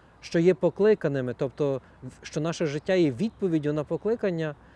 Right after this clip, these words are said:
важливим є подивитися, а що в нас приглянув Господь, чим ми можемо прослужитися, які дари й таланти, які вміння є в нас, бо саме цими вміннями ми можемо голосити і проповідувати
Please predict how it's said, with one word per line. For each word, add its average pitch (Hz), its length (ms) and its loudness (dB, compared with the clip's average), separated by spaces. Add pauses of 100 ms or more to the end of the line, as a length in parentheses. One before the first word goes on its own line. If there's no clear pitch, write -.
(180)
важливим 226 440 -2
є 240 280 0
подивитися, 180 880 0 (500)
а 147 100 -2
що 269 520 2
в 131 160 -6
нас 202 540 -2
приглянув 143 680 0
Господь, 123 500 -4 (640)
чим 226 340 4
ми 254 260 4 (140)
можемо 147 520 0
прослужитися, 135 680 -4
які 226 360 -2 (280)
дари 170 280 4
й 233 40 0
таланти, 175 480 0
які 208 260 0
вміння 208 480 0
є 180 360 0 (140)
в 139 40 -6
нас, 185 420 -4 (320)
бо 139 100 -4
саме 185 300 0
цими 226 400 0
вміннями 135 720 -2 (320)
ми 143 100 0
можемо 147 580 -2 (240)
голосити 147 720 -2
і 156 80 -4
проповідувати 139 1000 -2